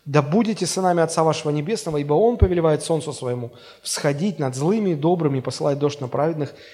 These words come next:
и неправедных». Нам придется терпеть зло рядом с собой, но нам нужно его побеждать. Сам Христос показал, как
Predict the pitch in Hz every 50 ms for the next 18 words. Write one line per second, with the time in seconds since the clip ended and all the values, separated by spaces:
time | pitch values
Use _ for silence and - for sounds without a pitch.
0 | - _ - 123 123 131 143 143 - 160 165 165 165 147 123 110 104 101 90 85
1 | - - - _ _ _ _ _ _ _ _ _ _ _ _ _ _ _ _ _
2 | _ _ _ _ _ _ _ _ _ _ _ _ _ _ _ - 127 127 123 120
3 | 143 143 143 143 190 196 180 - - 131 117 - 120 117 - 123 120 117 113 123
4 | 120 117 110 110 101 98 101 104 - - - 107 107 101 101 113 120 131 139 147
5 | 143 143 151 160 175 175 151 151 160 147 143 127 127 131 143 143 - - - -
6 | - - - 123 120 123 135 127 123 127 135 117 101 - - - 170 170 180 185
7 | - - 170 185 170 - - - 202 190 - - - 165 - 180 165 143 156 175
8 | 165 156 143 - - - - - 160 156 123 - -